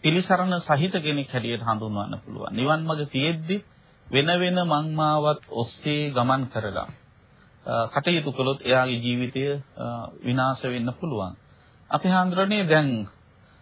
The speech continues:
අ, නිවන් මඟ පෙන්වා වදාළ බුදුරජාණන් වහන්සේ සරණ යාම, ධර්මයේ සරණ යාම, ආර්ය මහා සංඝ රත්නය සරණ යාම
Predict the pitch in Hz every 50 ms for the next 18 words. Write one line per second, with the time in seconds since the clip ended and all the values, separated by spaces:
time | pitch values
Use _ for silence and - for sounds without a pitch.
0 | - _ - - 110 101 101 101 95 95 95 - - - - - - - _ _
1 | _ - 113 127 139 151 175 175 185 185 185 185 185 180 185 180 - 139 120 127
2 | 139 143 143 151 156 156 156 156 156 151 156 160 160 160 160 170 170 160 117 110
3 | 123 127 135 135 147 143 143 147 143 143 147 139 143 139 147 143 143 147 143 -
4 | - 147 147 147 - - - - - - 113 107 113 113 123 123 113 98 92 90
5 | 90 85 85 - - 202 254 - - - - - - - - - - - _ _
6 | _ _ _ _ - - - 120 123 147 160 175 185 185 190 196 185 - 156 131
7 | 135 139 143 127 110 101 95 87 87 85 95 123 143 127 123 131 135 143 135 123
8 | 120 120 160 180 196 202 - 185 170 170 165 165 180 170 170 170 175 170 170 170
9 | 170 175 170 170 160 - - - - 117 120 156 185 180 156 120 98 87 87 85
10 | 85